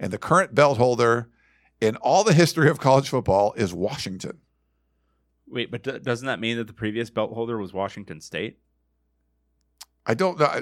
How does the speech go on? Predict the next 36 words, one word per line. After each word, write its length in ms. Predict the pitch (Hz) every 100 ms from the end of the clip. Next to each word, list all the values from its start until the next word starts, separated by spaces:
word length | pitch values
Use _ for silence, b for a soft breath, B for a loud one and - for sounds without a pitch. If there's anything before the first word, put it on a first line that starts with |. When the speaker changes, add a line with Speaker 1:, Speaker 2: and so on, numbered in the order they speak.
| -
Speaker 1:
I 60 | 143
don't 100 | 226
remember 220 | 226 208
the 100 | 156
rules 300 | 135 143 113
of 80 | 101
the 80 |
belt. 140 | 87 107
Speaker 2:
I 40 |
don't 120 | 113 80
remember 320 | 76 67 -
either. 240 | - 165
Speaker 1:
Do, 160 | - 156
the 140 | 139
belt, 300 | 135 170 170
like, 360 | 135 139 - - _ _
does 160 | 117
it 240 | 110 - -
switch? 580 | - - 151 165 117
Speaker 2:
It 40 | -
passes. 640 | 160 156 - 147 139 - _ _ - -
If 140 | 120
you 100 | 123
beat 300 | 98 143 156
that 240 | 147 -
team 240 | - 135 120
that 140 | -
holds 340 | - 131 120 -
the 80 | 104
belt 380 | 104 104 -
currently, 540 | - 117 104 - 82 85
then 240 | 87 90
you 180 | 90 95
get 300 | 85 90 -
the 60 | 76
belt. 300 | 71 50